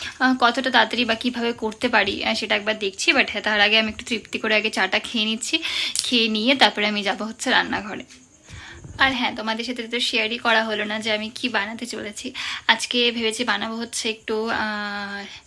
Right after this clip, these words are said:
লেমন চিকেন, ওই, আহ, যেটাকে বলে না যে চিকেন in lemon butter sauce,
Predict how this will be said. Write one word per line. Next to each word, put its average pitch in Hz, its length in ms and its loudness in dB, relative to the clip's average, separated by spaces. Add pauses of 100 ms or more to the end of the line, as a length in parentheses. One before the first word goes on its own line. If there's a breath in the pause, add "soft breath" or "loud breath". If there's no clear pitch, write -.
(360 loud breath)
লেমন 233 320 4
চিকেন, 220 440 -4 (340 loud breath)
ওই, 226 140 -2 (400)
আহ, - 200 -2
যেটাকে 220 340 0
বলে 214 260 0
না 294 220 4
যে 214 160 -4
চিকেন 220 340 -4
in 214 160 -4 (680)
lemon 214 300 -4
butter 202 340 -4 (120)
sauce, - 420 -4